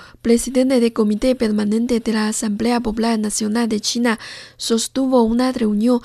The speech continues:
por video con el presidente del Senado de México, Eduardo Ramírez, en el Gran Palacio de Pueblo, en Beijing, este martes. Li Zhanshu dijo que China y México son buenos amigos y socios.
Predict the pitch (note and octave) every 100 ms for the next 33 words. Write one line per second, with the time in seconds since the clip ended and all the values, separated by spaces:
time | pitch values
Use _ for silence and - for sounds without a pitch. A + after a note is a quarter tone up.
0 | - - - A3 G#3+ G#3 B3 A#3 - -
1 | - - A3+ A3+ A3 A3+ A3+ A#3+ B3+ A#3
2 | A3 - G#3 A3+ B3+ A#3 G#3 A#3 A3+ -
3 | G#3 - - - - A3 B3 C4+ C4+ A#3+
4 | A3+ A3 G#3+ A#3+ A#3+ A3+ - - - -
5 | A#3 A#3+ A#3 A#3+ B3+ A#3 A#3 - A3+ A3
6 | A#3 A3+ A#3+ A3 - - A3 A3+ G#3+ -
7 | A#3+ B3+ - - - A#3+ - A3 A#3 B3
8 | G#3+ A3 - - - - C4 B3+ B3 B3
9 | B3+ B3+ B3 A3+ - A3+ - - - _
10 | - C#4+ C#4 B3 G#3+ A#3 C4 - A3+ A3+
11 | A3+ A3+ A#3 B3 B3 A3+ G#3+ A#3 A3+ G#3+
12 | G#3 G3+ A#3 A3+ A3+ G#3 -